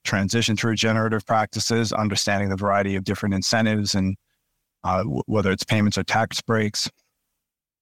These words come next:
and how they interplay. So it, it's not, unfortunately, it's not a very simple landscape if you're a farmer. Uh, and, and I think there's opportunity over the next year or so to create greater simplicity and maybe for a few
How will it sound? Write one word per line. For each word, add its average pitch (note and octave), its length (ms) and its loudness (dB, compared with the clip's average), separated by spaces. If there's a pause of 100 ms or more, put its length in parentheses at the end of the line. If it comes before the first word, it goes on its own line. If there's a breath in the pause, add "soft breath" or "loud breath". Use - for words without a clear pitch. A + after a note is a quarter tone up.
(100)
and G#2 100 2
how G#2 160 2
they G2+ 140 0
interplay. A2+ 640 2 (760 soft breath)
So A#2 320 4
it, C3 280 -2
it's - 180 -2
not, D3+ 300 2 (720)
unfortunately, C#3 560 2
it's A2 140 -2
not A#2 160 4
a - 20 0
very A2 300 2
simple B2+ 420 0
landscape D3 500 0
if D#3 120 -2
you're D3+ 120 2
a D3 60 0
farmer. D#3 480 0 (380)
Uh, G#2+ 500 2 (120)
and, A2 260 4
and G#2+ 100 2
I G#2 60 2
think A#2 160 0
there's A2+ 160 2
opportunity A2 720 2
over G#2+ 200 2
the G#2 120 0
next - 360 -2 (380)
year B2 200 4
or A#2 60 2
so G#2+ 200 2
to G#2 80 0
create A#2+ 440 0
greater G#2+ 240 2
simplicity G2+ 760 0
and G#2+ 160 2
maybe G#2 180 2
for G2+ 480 -2 (240)
a A#2 80 -8
few A2+ 500 2